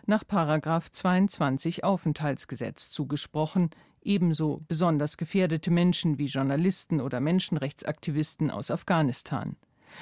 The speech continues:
Damit können sie sofort ein normales Leben in Deutschland beginnen, zumindest theoretisch. Ich besuche das Ankerzentrum wenige Tage nach der herzlichen Begrüßung durch den Innenminister.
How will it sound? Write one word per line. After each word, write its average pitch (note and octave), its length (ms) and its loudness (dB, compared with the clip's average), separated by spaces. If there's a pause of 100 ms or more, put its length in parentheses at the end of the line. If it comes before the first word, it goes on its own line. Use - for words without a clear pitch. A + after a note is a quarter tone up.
(200)
Damit A3+ 400 4
können G#3 240 4
sie F3+ 100 2
sofort G3 520 2
ein F#3 120 4
normales E3 540 4
Leben D3+ 340 2
in A#2+ 140 -2
Deutschland B2+ 540 -2
beginnen, D#3+ 500 2 (400)
zumindest E3 600 4
theoretisch. F#3 760 0 (1300)
Ich G3+ 160 -2
besuche G3+ 460 2
das C#3 180 -2
Ankerzentrum D#3 960 0
wenige D#3+ 380 4
Tage D#3 400 0
nach D3+ 300 2
der C3+ 140 0
herzlichen D3 640 0
Begrüßung D#3+ 580 0
durch A#2+ 200 -6
den D3 180 0
Innenminister. C3+ 840 2